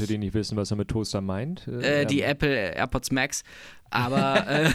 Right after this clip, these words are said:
Speaker 2: äh, <laughs> ich mein generelle, äh, zirkumorale beziehungsweise supraorale Kopfhörer, die finde ich einfach ein bisschen schwierig beim Sport, weil mir da echt zu warm drunter wird. Ich hab
Speaker 1: Ja.
Speaker 2: das ein pro-, bisschen mal probiert, das ist, ist nichts, das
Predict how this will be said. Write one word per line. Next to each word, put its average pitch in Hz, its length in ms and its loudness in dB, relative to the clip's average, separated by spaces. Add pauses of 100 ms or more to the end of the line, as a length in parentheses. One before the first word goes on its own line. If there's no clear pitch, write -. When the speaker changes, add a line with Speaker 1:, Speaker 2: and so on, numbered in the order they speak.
(600)
Speaker 2:
äh, 143 100 2
<laughs> - 60 -
ich 156 200 0
mein 156 180 2
generelle, 135 960 0
äh, 117 180 -4
zirkumorale 110 720 -4
beziehungsweise 107 560 -8
supraorale 101 640 -8
Kopfhörer, 117 540 -4 (500)
die 120 320 -2
finde 117 320 -4
ich - 240 -10
einfach - 460 -10 (440)
ein 120 60 -10
bisschen 117 260 -2
schwierig 131 320 -4
beim 123 140 -6
Sport, 120 220 -8
weil 113 80 -4
mir 110 80 -6
da 104 100 -6
echt - 260 -12
zu 120 200 -6
warm 117 220 -6
drunter 139 300 -6
wird. 139 200 -8
Ich - 160 -14
hab 104 60 -4
Speaker 1:
Ja. 101 40 -4
Speaker 2:
das 101 160 -6
ein - 100 -16
pro-, 117 240 -8
bisschen 120 220 -4
mal 110 100 -4
probiert, 113 360 -6
das - 160 -6
ist, - 280 -6
ist - 160 -10
nichts, 135 260 -6
das - 260 -8